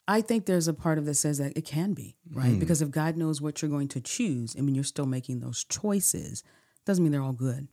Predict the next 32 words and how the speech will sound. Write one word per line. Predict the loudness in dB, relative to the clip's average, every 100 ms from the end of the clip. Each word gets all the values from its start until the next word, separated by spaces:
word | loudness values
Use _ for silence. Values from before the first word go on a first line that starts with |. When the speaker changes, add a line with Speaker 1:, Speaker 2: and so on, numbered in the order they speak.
| _
Speaker 1:
right? | -2
Speaker 2:
Okay. | 2 4 2 0
Speaker 1:
You | 0
can | 2
make | 2
some | 2 0
bad | 0 -2
choices. | -2 -4 -6 -12 -2
Speaker 2:
Okay. | -2 2 2 0 -4 _ _ _
Speaker 1:
But | 2 2 0 -2
if | 0
you | 4
look | 4 2 2
and | 0
say | 0 -2
back | -2 -6 -6
and | -8 -8
say, | -8
"Hey, | -6 -6
my | -4
life | -6 -6 -6 -8 -8
has | -8 -8
done | -8 -6 -2
this | 0 0
to | -2 -4
this | -2 -4
point," | -6 -8 -4 -2 -4 -10 -14 _ _ _ _ _ _ _ -4
it's | -4
predetermined, | -4 -6 -6 -8 -6 -4 -4 -10 -20 _ _ _ _ -8
right? | -6 -8 -12 _ _ _
Speaker 2:
Okay. | -2 2 2 0
Speaker 1:
But | -2 -4 -4 -4